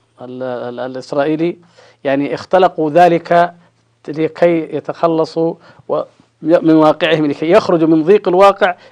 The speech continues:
إلى رحابة الأمل الخيالي الذي تخيلوه وافترضوه، وهو لا حقيقة له.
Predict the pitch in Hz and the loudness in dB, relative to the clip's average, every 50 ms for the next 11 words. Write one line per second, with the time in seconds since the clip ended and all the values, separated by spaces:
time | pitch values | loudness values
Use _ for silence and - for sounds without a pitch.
0 | - - 175 175 - 180 160 - - 220 202 190 - - 170 156 185 196 196 190 | -10 -2 2 4 4 4 4 2 0 0 0 0 -2 -2 -2 0 0 0 0 0
1 | 180 165 151 - - 170 180 185 190 185 185 180 170 165 165 165 160 - 156 - | -2 -2 -2 -2 0 2 2 2 2 2 2 2 0 0 -2 -2 -4 -6 -6 -4
2 | - 165 165 165 175 165 156 156 - - 160 156 151 156 175 180 175 - - - | -4 -2 -2 -2 0 -2 -2 -4 -4 -4 -2 -2 -2 -2 -2 -4 -6 -10 -18 -20
3 | - - _ _ _ _ _ _ _ _ - 170 160 160 160 165 170 156 160 160 | -20 -20 _ _ _ _ _ _ _ _ -2 2 4 4 6 6 4 4 2 0
4 | 156 143 - - - - 107 - | -2 -6 -8 -8 -6 -6 -8 -8